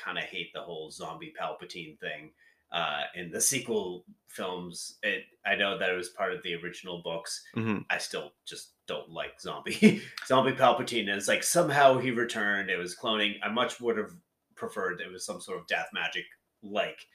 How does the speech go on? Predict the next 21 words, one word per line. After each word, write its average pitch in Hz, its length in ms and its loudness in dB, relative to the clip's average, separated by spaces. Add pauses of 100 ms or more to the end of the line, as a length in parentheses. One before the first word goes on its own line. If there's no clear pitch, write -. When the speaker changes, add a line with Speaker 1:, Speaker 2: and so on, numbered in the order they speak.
(180)
Speaker 1:
the 110 60 -6
Night 123 100 6
Sisters 151 120 12
Speaker 2:
Yeah. 101 680 12
Speaker 1:
and - 80 -12
something - 360 -8
like 73 200 -14
that. - 280 -10 (400)
Speaker 2:
I 143 100 10
mean, 165 180 8
I 160 100 12
guess 185 220 6
it's - 200 -2
weird 127 260 8
because, 117 300 0
I 131 40 8
mean, 127 160 4
if 123 140 0
you 123 60 -6
think 139 180 2
about, 123 300 12